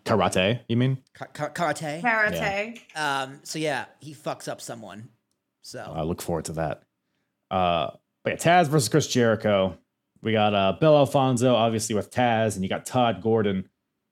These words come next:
Speaker 1: behind Jericho here. I guess mainly 'cause Todd and Bill Alfonso have been at odds. And, uh, to neutralize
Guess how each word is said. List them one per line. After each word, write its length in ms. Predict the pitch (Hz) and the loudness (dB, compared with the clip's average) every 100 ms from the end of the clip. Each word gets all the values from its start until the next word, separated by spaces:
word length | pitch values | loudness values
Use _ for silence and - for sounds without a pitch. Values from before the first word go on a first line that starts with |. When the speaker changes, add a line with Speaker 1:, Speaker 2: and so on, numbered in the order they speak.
| - | -2
Speaker 1:
behind 320 | 123 123 104 | 2 2 0
Jericho 480 | 113 117 107 104 92 | 2 2 2 0 0
here. 440 | 90 87 87 85 _ _ | 0 0 -2 -8 _ _
I 60 | 104 | -4
guess 180 | 98 - | -2 -2
mainly 240 | 101 92 | -2 -2
'cause 140 | 87 - | -4 -4
Todd 320 | 95 95 92 - | 0 2 2 -2
and 100 | 82 | -2
Bill 100 | 92 | 0
Alfonso 600 | 87 - 123 113 104 104 | 0 0 0 0 -2 -2
have 140 | 98 - | -4 -2
been 140 | 104 | 0
at 120 | 95 | 0
odds. 600 | 101 113 104 98 - - _ _ _ _ _ - | 2 4 4 2 -4 -8 _ _ _ _ _ -4
And, 360 | 107 101 98 | 0 0 2
uh, 320 | 104 101 104 101 | 2 4 2 0
to 100 | - | 2
neutralize 1040 | 139 196 - 175 151 135 131 127 120 - | 4 4 4 4 6 8 6 4 0 -4